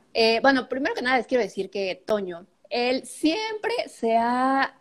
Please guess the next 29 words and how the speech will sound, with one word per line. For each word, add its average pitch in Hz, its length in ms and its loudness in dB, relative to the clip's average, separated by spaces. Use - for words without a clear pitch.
caracterizado 214 960 2
por 196 140 -8
ser 226 260 0
un 240 200 -4
ser 220 400 2
de 180 120 -4
luz, 175 420 -6
porque 220 800 4
<laughs> - 0 -
siempre 269 680 0
le 240 160 0
ha 226 140 0
gustado 226 880 0
el 185 180 -4
tema 220 500 -2
de, 185 360 -6
de 180 100 -12
las 170 320 -10
videncias, 202 880 2
el 196 220 6
tema 208 480 2
de... 185 420 0
Él 233 240 4
se 285 140 0
fue, 247 360 -2
fue 214 120 0
a 208 80 -2
prepararse 202 440 -6
con 175 240 -12